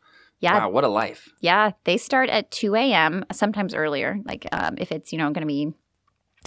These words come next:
Speaker 1: Fourth of July weekend, they'll come in
Speaker 2: Mm-hmm.
Speaker 1: at one or twelve thirty. It's pretty crazy.
Speaker 2: That is crazy.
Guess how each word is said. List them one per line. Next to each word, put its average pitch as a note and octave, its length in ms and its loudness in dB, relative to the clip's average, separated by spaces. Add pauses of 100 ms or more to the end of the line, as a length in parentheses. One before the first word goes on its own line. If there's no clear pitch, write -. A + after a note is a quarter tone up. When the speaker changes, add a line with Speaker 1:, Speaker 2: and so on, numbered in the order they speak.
Speaker 1:
Fourth F#3+ 200 6
of F3+ 60 -6
July C#3+ 220 2
weekend, C#3+ 400 0
they'll D3+ 80 2
come D#3+ 180 -2
in D3+ 80 4
Speaker 2:
Mm-hmm. - 140 0
Speaker 1:
at D3+ 40 0
one D3+ 460 2
or C#3+ 80 0
twelve D3 280 -4
thirty. C#3+ 520 -4
It's - 180 -12
pretty F3+ 200 -8
crazy. - 480 -6
Speaker 2:
That B2+ 160 -10
is B2+ 160 -6
crazy. - 420 -10